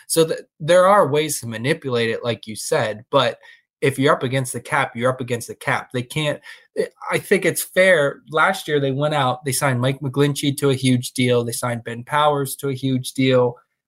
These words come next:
Um, forgetting someone else that had a significant contract. It, it's true that they cannot do that. They cannot go sign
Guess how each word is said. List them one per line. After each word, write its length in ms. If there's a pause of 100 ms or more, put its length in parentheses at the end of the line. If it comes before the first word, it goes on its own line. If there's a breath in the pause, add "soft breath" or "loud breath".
(180)
Um, 260
forgetting 400
someone 460
else 220
that 180
had 260
a 60
significant 640
contract. 520 (280 loud breath)
It, 220 (200)
it's 260
true 420
that 180
they 100
cannot 460
do 160
that. 160
They 100
cannot 460
go 300
sign 680